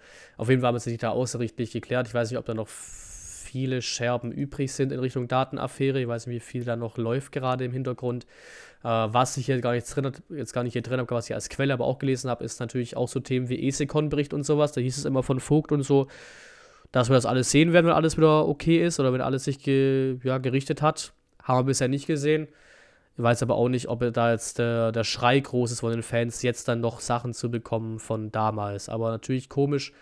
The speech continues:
weil das hab ich auch noch im Kopf, dass die Ansage gab, „Jo, ihr kriegt das alles zu sehen, was hier so kam.“ Haben wir bisher nicht. Ähm,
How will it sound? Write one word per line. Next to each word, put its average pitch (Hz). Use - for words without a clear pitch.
weil 117
das 113
hab 117
ich -
auch 107
noch 113
im 110
Kopf, 113
dass 110
die 127
Ansage 110
gab, 113
„Jo, 113
ihr 117
kriegt -
das 123
alles 110
zu 131
sehen, 139
was -
hier 123
so 117
kam.“ 120
Haben 139
wir 135
bisher 135
nicht. 123
Ähm, 139